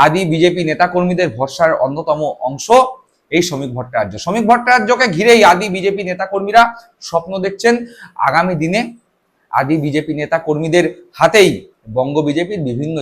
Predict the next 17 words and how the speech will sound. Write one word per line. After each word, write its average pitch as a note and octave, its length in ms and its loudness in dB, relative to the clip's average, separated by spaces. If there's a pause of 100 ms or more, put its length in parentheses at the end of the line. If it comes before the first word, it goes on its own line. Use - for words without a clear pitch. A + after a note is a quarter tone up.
জায়গার C3+ 360 2
দায়িত্ব A#2 240 -4 (120)
থাকবে। F#2+ 260 -14 (640)
কিন্তু F#3+ 220 -2 (380)
সেই F3+ 240 4 (120)
গুড়ে F3+ 240 6 (440)
বালি C#3+ 320 6
দেওয়ার F3+ 280 6
চেষ্টা E3+ 260 -4
করছে G3 360 0 (1120)
পূর্বতন B3+ 600 8 (480)
যে E3+ 60 -2 (100)
ক্ষমতাসীন G3 500 -2 (120)
গোষ্ঠী F3+ 360 0 (580)
বা D3+ 120 6 (100)
শ্রমিক A#3 340 2
ভট্টাচার্যের B3+ 560 2